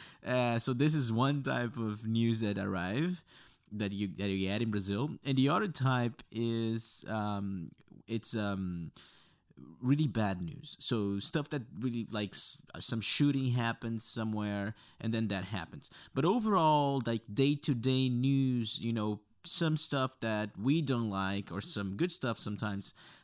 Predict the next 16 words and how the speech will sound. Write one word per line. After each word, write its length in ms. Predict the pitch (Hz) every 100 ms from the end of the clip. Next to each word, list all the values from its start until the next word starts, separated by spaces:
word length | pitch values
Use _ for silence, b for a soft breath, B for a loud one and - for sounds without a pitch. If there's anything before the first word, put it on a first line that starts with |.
| -
uh, 580 | 98 98 95 92 85 65
you 180 | 98 170
don't 140 | 208
get 180 | 170 180
to 100 | -
see 200 | - 160
that 240 | 135 98 -
because 480 | 98 107 104 92 - -
in 140 | 107 98
Brazil, 400 | 101 131 190 120
you're 140 | 104
worried 300 | 101 101 98
about 220 | 98 95
Brazil, 320 | 101 120 196
and 180 | 123 95
that 140 | 98